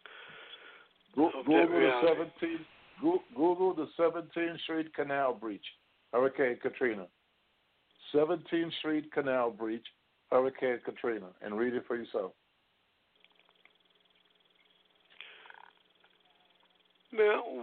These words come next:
Speaker 2: what was your understanding, based upon what may have been shared with you as this phenomenon Katrina took place and the behavior of the official police force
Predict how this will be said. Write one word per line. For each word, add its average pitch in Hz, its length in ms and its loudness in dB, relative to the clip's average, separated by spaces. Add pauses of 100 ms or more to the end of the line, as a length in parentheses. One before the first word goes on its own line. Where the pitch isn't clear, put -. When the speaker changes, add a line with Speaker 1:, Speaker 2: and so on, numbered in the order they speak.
(180)
Speaker 2:
what 269 240 0
was 214 380 4 (260)
your 208 320 4
understanding, 147 880 -4
based 160 240 -2
upon 160 480 -4
what 151 240 0 (800)
may 165 240 0
have 151 160 4
been 143 120 -2 (120)
shared 190 240 4
with 185 220 -2
you 190 220 -2 (280)
as 151 400 4 (1300)
this 160 200 2
phenomenon 156 480 4
Katrina 170 480 0
took 170 240 -4
place 151 480 2
and 147 280 -2
the 135 80 -14
behavior 151 440 -2
of 147 240 2
the 139 80 -2
official 147 480 -2
police 147 400 -4
force 123 320 -10